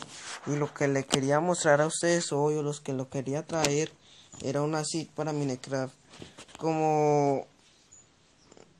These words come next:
ya saben, le damos en avanzado. La semilla es novecientos noventa y nueve.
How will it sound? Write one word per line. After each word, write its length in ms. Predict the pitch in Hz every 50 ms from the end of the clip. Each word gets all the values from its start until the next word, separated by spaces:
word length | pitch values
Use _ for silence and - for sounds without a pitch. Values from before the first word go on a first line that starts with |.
| _ _
ya 220 | - 156 175 180
saben, 420 | 175 180 180 175 175 180 180 165 -
le 80 | - 147
damos 340 | 160 156 143 139 147 165 185
en 160 | 185 170 165
avanzado. 680 | 151 139 135 135 131 - - 160 170 175 175 175 180 175 180 - - _ _ _ _ _ - - - - _ _ _ - - - - - -
La 160 | - 160 160
semilla 460 | 151 165 160 156 156 151 143 143 156 160
es 60 | 170
novecientos 540 | 175 170 165 156 147 - 147 135 - 160 165
noventa 420 | 165 160 156 147 147 147 143 131
y 60 | 131
nueve. 560 | 127 131 139 160 170 170 165 160 165 165 165